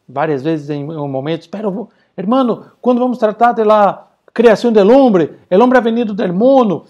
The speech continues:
Si el hombre vino del mono, entonces está errado la Sagrada Escritura. ¿O será que el hombre no vino del mono?" Entonces, siempre escuchamos eso desde pequeños. Estamos habituados a, a aprender en el colegio que el hombre vino del mono. Nunca nos explicaron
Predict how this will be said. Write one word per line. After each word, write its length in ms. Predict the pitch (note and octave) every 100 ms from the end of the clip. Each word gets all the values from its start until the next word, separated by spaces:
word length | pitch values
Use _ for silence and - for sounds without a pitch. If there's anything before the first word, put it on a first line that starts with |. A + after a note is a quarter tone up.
| _
Si 280 | _ - A#3+
el 100 | B3+
hombre 220 | B3+ B3
vino 240 | A#3 A#3+ A3+
del 160 | G3+
mono, 320 | G#3 B3 B3 G#3+
entonces 300 | G#3 A#3 A3
está 220 | G#3 G#3
errado 300 | F3+ A3+ G#3
la 80 | G3
Sagrada 280 | G3 F#3+
Escritura. 680 | F#3 - D3+ A3 A#3+ A3 - _ _ -
¿O 140 | A3
será 240 | A3 A3
que 80 | A3+
el 80 | G#3+
hombre 320 | A3+ G#3+ A3
no 140 | G#3 G3
vino 200 | G#3 G3+
del 160 | F#3
mono?" 460 | F3 A#3+ A#3+ F3+ - _ _ F#3
Entonces, 420 | D#3 A3+ G#3 F#3+
siempre 540 | - C4+ C4 A#3+ A3+
escuchamos 800 | G#3 A3 A3 G3+ G3+ F#3+ F3+ D3+
eso 260 | F3+ G3 D#3+
desde 280 | F3 G3 F#3+
pequeños. 480 | E3 - F#3+ F3+
Estamos 280 | D#3+ F3+ F3
habituados 760 | D#3+ D#3+ D#3 C#3+ F3+ G3+ D3+ C#3
a, 300 | C3+ D3+ D#3 C#3+ C#3 C#3
a 100 | D3+
aprender 480 | C#3 D#3 C#3 D#3 G#3
en 120 | F3+
el 100 | D#3+
colegio 640 | C3+ C3+ D3+ G3 E3 F3+ D#3 _ _ _ _
que 80 | F3+
el 120 | E3+
hombre 200 | E3+ D#3+
vino 220 | D3 D3
del 160 | C#3 B2
mono. 540 | C#3 F#3 G3 F3+ F3+ _ _ _ _ _
Nunca 340 | D#3+ F#3 G3+ G3
nos 200 | F3+ F3+
explicaron 640 | F3 E3 D#3+ E3 F3+